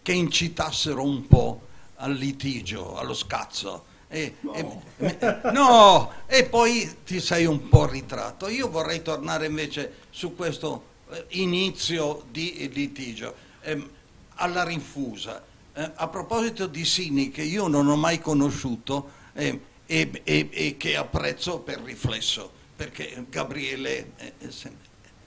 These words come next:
Speaker 1: eh, oh, credo di aver letto un, un pezzo,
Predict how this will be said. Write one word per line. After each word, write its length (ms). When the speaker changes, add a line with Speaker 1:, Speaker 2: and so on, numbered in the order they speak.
Speaker 1:
eh, 140
oh, 260
credo 560
di 100
aver 340
letto 680
un, 400
un 280
pezzo, 680